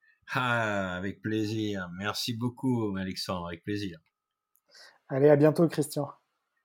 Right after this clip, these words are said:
Speaker 1: À bientôt, Alexandre.
Speaker 2: Voilà, l'épisode est fini. Merci de nous avoir suivis.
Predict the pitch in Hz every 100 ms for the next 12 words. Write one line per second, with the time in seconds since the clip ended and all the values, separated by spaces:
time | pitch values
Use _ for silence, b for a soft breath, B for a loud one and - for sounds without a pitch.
0 | _ - 107 131 131 143 135 135 131 107
1 | 95 _ _ _ _ _ _ _ _ _
2 | - 139 165 170 160 156 147 139 139 -
3 | 156 160 147 143 143 135 131 123 120 -
4 | 151 156 170 175 180